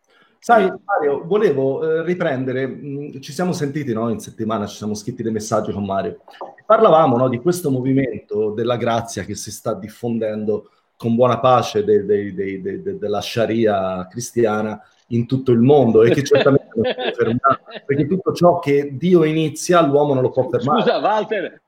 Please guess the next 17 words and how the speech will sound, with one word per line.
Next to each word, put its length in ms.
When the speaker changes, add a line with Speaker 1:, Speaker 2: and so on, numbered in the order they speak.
Speaker 1:
Quindi 400
Speaker 2:
Scusa, 260
scusa 320
un 80
attimo, 340
scusa 220
un 60
attimo, 260
fammi, 320
pa-, 340
parlando 380
della 240
Sharia, 400
hai 140
sentito 440
di 100
quel 520